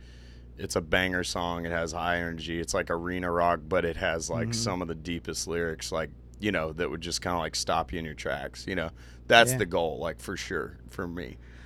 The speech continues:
Speaker 2: But I think that is so, and that's why I wanted to ask that question, because that, again, I, if I can think of a handful of folks that do it, but not many can pull that off,
Speaker 1: Yeah.
Speaker 2: you know? And I,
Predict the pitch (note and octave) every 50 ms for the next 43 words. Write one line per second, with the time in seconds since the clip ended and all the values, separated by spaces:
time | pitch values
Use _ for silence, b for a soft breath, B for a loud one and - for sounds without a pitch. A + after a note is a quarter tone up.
0 | B B - - F3+ F3+ F3 G3+ G3+ F#3 F3+ F3+ E3+ D#3+ D#3 - - - D#3 D3+
1 | D3 C#3+ C#3+ C#3+ C#3+ C#3 - C#3 C#3+ C#3+ D3 D#3 - - C#3+ C#3 C3+ C3 B2+ A#2+
2 | A#2 A#2 - - A#2+ B2 B2+ B2+ B2 A#2+ A#2 A#2 A#2+ - A#2+ A2 - - - D#3+
3 | G3 - - C#3+ B2 A#2 - B2+ A#2 A#2 B2+ C3 C#3 C#3+ C#3 C3+ - - - -
4 | - - - - E2+ A2 B2+ C3 B2+ C#3 C#3+ C#3+ C#3 C3 B2 B2+ C3 B2+ B2 -
5 | B2+ A#2 - - A#2+ C#3 D3 - C#3+ B2+ - - - C#3 C3+ C3+ A#2+ A#2 A#2 A#2+
6 | B2 A#2+ A#2 A2+ - A2+ A2 G#2 - - A2+ A2 - - A2 G#2 - - A2 A#2
7 | A#2+ A2 G#2+ G#2+ - - - - G#2+ A#2 A#2 A2+ A2 - B B B B B B
8 | B B B B - A2+ A#2 C#3+ F#3 - - - B2 B2 B2 D3 E3 D3 A#2+ -
9 | - A2 G#2 - B2 A#2 A2+ A2 A2 G#2 G2+ G2+ G#2+ A2+ G#2+ - - - - -
10 | - F#2+ F#2 F2 E2 A#2+ B2 B2 A#2+ A#2+ B2+ C3 C3 C3+ C3+ C3+ C3 C3 C3 C3+
11 | - - - A#2 - - G#2+ A2+